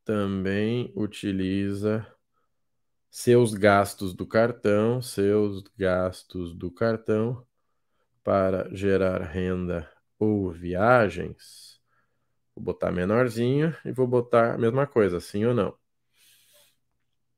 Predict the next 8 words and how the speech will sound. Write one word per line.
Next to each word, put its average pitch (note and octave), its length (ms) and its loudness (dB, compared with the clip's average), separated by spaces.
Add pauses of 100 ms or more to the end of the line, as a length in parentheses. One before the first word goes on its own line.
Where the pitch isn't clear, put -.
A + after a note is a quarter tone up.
(340)
Diz G#2+ 540 -2
aí. A2 460 4 (600)
Ó. - 180 -2
O - 80 -12 (1400)
que A2+ 100 -6
que A2 100 -2
eu A#2 80 6
fiz? - 540 -2